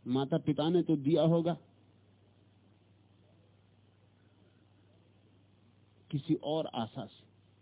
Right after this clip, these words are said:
कि संसार में तुम जीतोगे। मैंने तुम्हें दिया नाम फिर से वही, इस आशा से कि अब तक तो तुम हार के रास्ते पर चले, अब जीत के मोड़ पर आ गए हो।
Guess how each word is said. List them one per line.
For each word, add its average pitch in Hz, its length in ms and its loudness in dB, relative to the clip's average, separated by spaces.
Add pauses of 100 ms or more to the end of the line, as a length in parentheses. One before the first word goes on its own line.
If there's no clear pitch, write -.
(320)
कि 139 80 -2
संसार 139 520 0
में 147 120 -2
तुम 131 240 0
जीतोगे। 120 480 -4 (3250)
मैंने 220 360 8
तुम्हें 233 360 8
दिया 202 280 4 (240)
नाम 160 320 4
फिर 175 260 4
से 147 200 -2
वही, 127 320 0 (1200)
इस 160 120 4 (140)
आशा 143 340 0
से - 220 -14 (640)
कि - 120 -6
अब 151 140 -4 (140)
तक 180 60 0
तो 160 180 -6
तुम 143 240 -2
हार 113 320 -6
के 120 160 -8
रास्ते 110 380 -8
पर 113 180 -8
चले, 117 320 -6 (840)
अब 117 240 -4
जीत 170 220 -2
के 113 120 -2
मोड़ 107 260 -2
पर 104 180 -8
आ 87 180 -8
गए - 280 -14
हो। - 80 -20